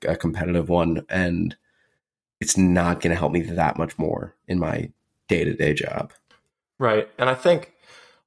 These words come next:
Speaker 2: also there's an aspect of diminishing returns too, right? Obviously, the intention is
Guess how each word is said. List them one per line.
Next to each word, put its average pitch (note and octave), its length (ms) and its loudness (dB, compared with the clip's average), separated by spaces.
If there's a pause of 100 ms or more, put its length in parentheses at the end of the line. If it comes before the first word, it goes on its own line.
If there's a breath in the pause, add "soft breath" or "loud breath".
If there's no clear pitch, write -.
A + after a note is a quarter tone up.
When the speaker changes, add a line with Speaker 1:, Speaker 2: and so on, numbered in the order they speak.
(100)
Speaker 2:
also A#2 420 0
there's F#2+ 560 2
an G2+ 140 -2
aspect G2 640 -2
of F#2 320 -2
diminishing G#2 520 -2
returns F2+ 600 -4
too, F2 420 0
right? F#2 300 0 (1400 soft breath)
Obviously, A#2+ 440 2
the G#2 120 2
intention G#2 540 -2
is F2+ 340 -6